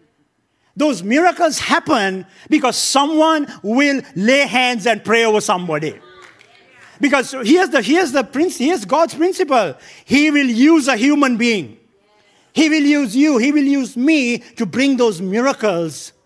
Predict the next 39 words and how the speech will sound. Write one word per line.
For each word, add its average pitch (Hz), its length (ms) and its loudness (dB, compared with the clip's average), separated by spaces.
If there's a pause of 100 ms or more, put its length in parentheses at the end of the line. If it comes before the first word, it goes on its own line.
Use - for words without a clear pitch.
(680)
into 190 220 -6
someone 175 400 -4
else's 131 420 -12
life. 104 400 -20 (720)
And 220 180 0
we 285 120 4
are 330 120 0
waiting. 269 360 -2
I'm 254 180 -4
waiting 285 300 -4
on 277 80 -6
the 240 100 -4
Lord. 202 540 -2 (340)
No, 294 400 4
God 285 320 0
said, 311 220 0
"I 254 240 -2
have - 160 -6
poured 294 240 4
out 311 160 0
my 320 100 2
spirit 294 400 0
upon 302 320 2
you." 277 320 0 (920)
So - 160 -6
therefore, 240 800 -2 (360)
go, 262 320 0
because 202 300 -6
you 214 120 -2
have 220 120 -6
the 190 80 -6
power 185 320 -6
to 170 120 -8
heal 160 340 -8
the 143 100 -12
sick, - 320 -10
cast 175 300 -2
out 160 180 -2 (180)
demons, 147 680 -4